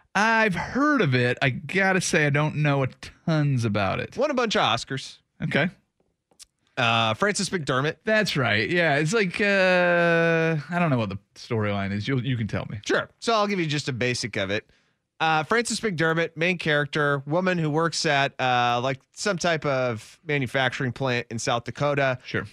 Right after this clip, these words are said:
Speaker 2: Gets fired and laid off during the financial crisis of oh eight. Decides to just live in her camper, travel around the U S.
Speaker 1: Oh, okay.
Speaker 2: Just relationships she has with people, right?
Speaker 1: Sure.
Speaker 2: Okay, so the movie starts,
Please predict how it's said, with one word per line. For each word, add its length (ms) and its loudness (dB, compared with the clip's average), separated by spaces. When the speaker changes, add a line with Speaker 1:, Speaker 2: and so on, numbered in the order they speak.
Speaker 2:
Gets 200 -2
fired 320 2
and 100 -2
laid 200 0
off 200 2
during 200 -2
the 80 -4
financial 400 -2
crisis 420 -4
of 140 -8
oh 180 0
eight. 280 0
Decides 440 -2
to 80 -6
just 200 -4
live 160 -2
in 80 -4
her 80 -2
camper, 400 -4
travel 380 -2
around 240 -4
the 60 -6
U 80 -6
S. 280 -12
Speaker 1:
Oh, 140 0
okay. 180 -2
Speaker 2:
Just 180 -6
relationships 600 0
she 160 -2
has 240 0
with 140 -12
people, 240 -8
right? 120 0
Speaker 1:
Sure. 200 2
Speaker 2:
Okay, 220 0
so 100 -4
the 80 -4
movie 220 0
starts, 520 0